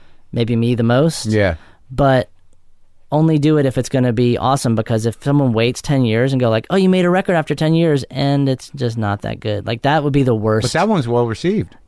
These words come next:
Speaker 1: Oh, yeah. They've both been really well received, and it's, it's very gratifying. Um,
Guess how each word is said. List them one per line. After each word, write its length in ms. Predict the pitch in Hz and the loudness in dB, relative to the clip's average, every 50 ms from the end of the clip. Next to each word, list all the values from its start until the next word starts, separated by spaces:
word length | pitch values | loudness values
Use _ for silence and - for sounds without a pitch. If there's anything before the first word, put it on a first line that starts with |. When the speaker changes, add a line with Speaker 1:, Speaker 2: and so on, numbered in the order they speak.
| - - | -2 0
Speaker 1:
Oh, 40 | 180 | 2
yeah. 200 | 180 160 117 98 | 2 2 2 0
They've 220 | - 151 156 147 | 0 0 0 0
both 220 | 147 165 190 185 - | 2 0 0 0 0
been 360 | 196 170 160 156 147 123 101 | 0 2 2 2 2 0 0
really 240 | 139 151 151 151 151 | 0 2 2 4 4
well 220 | 139 131 127 120 | 4 4 4 4
received, 480 | 120 120 - - 139 127 110 101 101 113 | 2 2 0 0 0 0 0 0 0 -2
and 120 | 107 104 107 | -2 -2 -2
it's, 300 | - - - - - - - _ _ - - _ - - - - | -4 -6 -12 -14 -16 -18 -20 _ _ -20 -20 _ -20 -20 -8 -6
it's 140 | 120 113 - | -6 -6 -4
very 240 | - 127 127 127 120 | -2 0 2 2 0
gratifying. 840 | 95 117 104 107 117 123 - - 110 95 92 92 92 92 98 101 101 - - - - - - - - - - - - | 0 0 0 0 0 -2 0 0 0 0 0 -2 -2 -4 -4 -6 -8 -10 -16 -20 -20 -20 -20 -20 -20 -20 -20 -14 -8
Um, 580 | - 120 120 113 110 104 101 101 98 95 - | -4 -2 -2 0 0 -2 -2 -2 -4 -6 -6